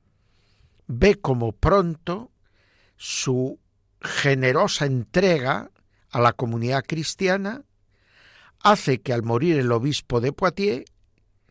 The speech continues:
la ciudadanía cristiana mire a él como el candidato más apto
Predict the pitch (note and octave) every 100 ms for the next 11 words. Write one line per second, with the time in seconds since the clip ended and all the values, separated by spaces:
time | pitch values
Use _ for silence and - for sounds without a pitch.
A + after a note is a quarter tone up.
0 | _ _ _ _ _ B2 C3+ C#3 - C3
1 | B2+ D#3+ C#3+ B2+ D#3+ C3+ A#2 F3 E3+ -
2 | F#3 F3+ F#3 G3+ - _ _ _ _ _
3 | _ _ _ - B2 D3 A3 G3 D3 D#3
4 | F3+ F3+ - B2 A#2+ A2+ - A#2 A2 A2+
5 | D3 D3+ - G#2 A2+ E3 - - - -
6 | - E3+